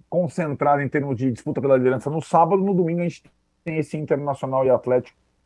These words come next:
que é um jogo importante. Acho que, é, entre o jogo, é que tá, Tirone, é, Ceará e Palmeiras e o jogo Corinthians e Botafogo, Corinthians vice-líder,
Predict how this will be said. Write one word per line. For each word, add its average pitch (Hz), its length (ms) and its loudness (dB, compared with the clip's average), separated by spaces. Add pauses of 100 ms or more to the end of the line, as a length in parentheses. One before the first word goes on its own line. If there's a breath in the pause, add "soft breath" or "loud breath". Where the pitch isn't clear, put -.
que 143 60 2
é 143 40 4
um 147 140 2
jogo 151 320 4
importante. 160 720 0 (400 soft breath)
Acho 240 420 6
que, 165 520 4 (280)
é, 127 1000 4 (320)
entre 160 760 2 (220)
o 139 260 -4
jogo, 123 840 2 (200)
é 120 180 -2
que - 80 -20
tá, 143 180 4
Tirone, 101 540 -4 (180)
é, 104 300 -10 (340)
Ceará 139 800 6 (240)
e 127 80 -4
Palmeiras 123 600 0
e 139 40 0
o 143 120 2
jogo 113 420 0 (240)
Corinthians 165 560 0
e 123 40 -4
Botafogo, 123 640 0
Corinthians 127 420 -2
vice-líder, 123 580 -2